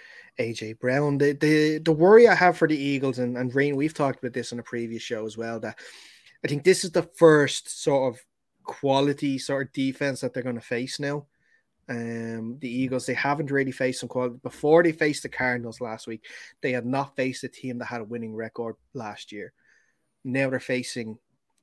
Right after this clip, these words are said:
um, two teams in two weeks that have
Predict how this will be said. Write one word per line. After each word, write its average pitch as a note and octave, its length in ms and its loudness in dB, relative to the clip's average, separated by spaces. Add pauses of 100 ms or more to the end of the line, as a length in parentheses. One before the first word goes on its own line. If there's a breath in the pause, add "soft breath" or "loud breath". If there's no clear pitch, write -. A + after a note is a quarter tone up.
(160)
um, G#2+ 640 -12 (260)
two C#3+ 280 0
teams B2 460 -6
in A#2 240 -10
two B2+ 260 -4
weeks A2+ 320 -6
that A#2 80 -10
have A#2+ 200 -8